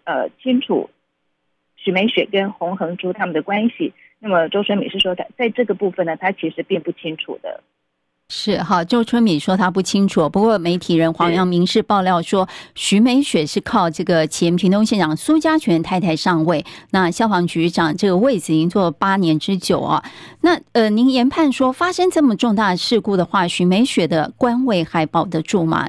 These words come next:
Speaker 2: 周春米有针对这方面做，呃，比较详细的说明吗？
Speaker 1: 嗯，他只说会做一个去留，但是要必须在整个救灾工作结束之后，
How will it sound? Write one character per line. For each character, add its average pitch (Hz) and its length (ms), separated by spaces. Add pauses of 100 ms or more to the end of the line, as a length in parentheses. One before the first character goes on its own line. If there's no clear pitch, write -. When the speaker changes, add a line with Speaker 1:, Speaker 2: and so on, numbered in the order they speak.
Speaker 2:
周 320 180
春 320 180
米 247 140
有 156 160
针 277 260
对 254 160
这 190 220
方 196 180
面 190 280 (280)
做， 196 280
呃， 156 240
比 - 180
较 285 140
详 170 220
细 185 140
的 156 60
说 170 180
明 160 160
吗？ - 240 (1000)
Speaker 1:
嗯， 208 280
他 196 160
只 190 140
说 220 220
会 196 280
做 190 240
一 190 60
个 175 160
去 185 220
留， 139 300 (180)
但 202 240
是 196 320
要 208 140
必 196 260
须 185 180
在 180 240
整 156 260
个 160 140
救 185 200
灾 180 160
工 190 220
作 190 140
结 160 220
束 165 160
之 - 160
后， - 160